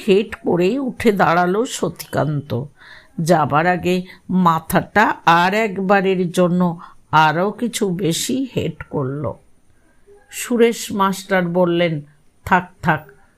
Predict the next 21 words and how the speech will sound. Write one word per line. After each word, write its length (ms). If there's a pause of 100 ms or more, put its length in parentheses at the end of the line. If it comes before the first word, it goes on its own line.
(160)
রাগ 320 (140)
করিস 420
নে 120
বাবা, 440 (360)
কথা 400
হচ্ছে। 680 (480)
তোমার 480
দয়ার 520
পাত্রীটি 800
যদি 400
নীরেন 640
বাবুর 440
বিধবা 600
বোন 340
না 380
হয়ে 420 (480)
বুড়িমা 640
হতো, 460 (360)
তাহলে 400
কি 260
করতে? 640